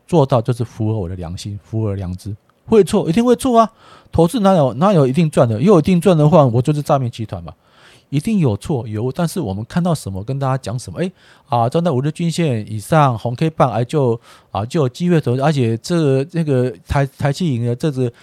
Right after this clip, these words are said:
这个股票呢，哎，长久以来它的这个有填息、有除息外，它填的几率大于九成，是不是最高？是不是最高？是最高。是不是套牢？是套牢。哎，有没有出现数据？有出现数据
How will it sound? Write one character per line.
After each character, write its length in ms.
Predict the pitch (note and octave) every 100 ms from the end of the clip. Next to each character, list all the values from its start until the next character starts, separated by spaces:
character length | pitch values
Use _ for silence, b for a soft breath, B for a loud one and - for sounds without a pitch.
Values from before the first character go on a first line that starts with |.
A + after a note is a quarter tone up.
| b b
这 100 | -
个 140 | D#3+
股 180 | C#3 A#2
票 220 | - D3+
呢， 80 | C3
哎， 160 | A2+ C#3+
长 180 | D3+ C#3+
久 220 | D3+ C#3+
以 60 |
来 120 | G#2 G#2
它 200 | C#3 D3
的 180 | A#2+
这 140 | A2 D3
个 80 | B2+
有 80 | G#2+
填 240 | - D3+
息、 180 | - A#2+
有 100 | A#2+
除 160 | A#2 F3
息 160 | D#3
外， 100 | D3+
它 120 | C3+ D#3+
填 200 | - A#2
的 80 |
几 220 | A2+ - C#3+
率 100 | A#2
大 220 | - C#3 G2
于 100 | G#2+
九 200 | - F#2+ G2
成， 160 | - G2+ _ _ _
是 140 | E3+
不 60 | D3
是 40 |
最 80 | C#3
高？ 140 | B2+
是 120 | A#2 C#3
不 40 |
是 60 | A#2
最 100 | A#2
高？ 300 | - G#2+ B2
是 180 | - C3
最 200 | G#2+ A2+
高。 200 | - F#2+ - _ b b b b b
是 120 | F3+
不 60 |
是 40 | G3
套 140 | G3
牢？ 120 | C3
是 140 | A2+ D3
套 200 | A#2 G#2+
牢。 60 | F#2+
哎， 120 | C3
有 40 |
没 40 | E3
有 60 |
出 120 | F3+
现 120 | D3+ C#3+
数 120 | B2+
据？ 60 | A#2
有 160 | G#2 G#2
出 120 | B2
现 120 | B2
数 160 | B2 A#2
据 200 | G2